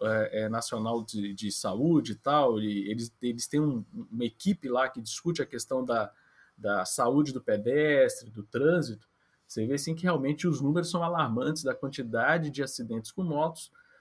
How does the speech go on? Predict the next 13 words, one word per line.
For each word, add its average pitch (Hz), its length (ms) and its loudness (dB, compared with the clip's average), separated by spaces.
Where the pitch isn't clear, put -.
que 240 140 2
na 294 180 2
minha, 226 580 4
na 170 200 2
minha 165 200 0
visão 180 460 2
é 247 40 4
o 247 40 0
pessoal 175 640 4
que 165 140 -2
quis 226 420 0
abandonar 143 760 4
o 135 180 -6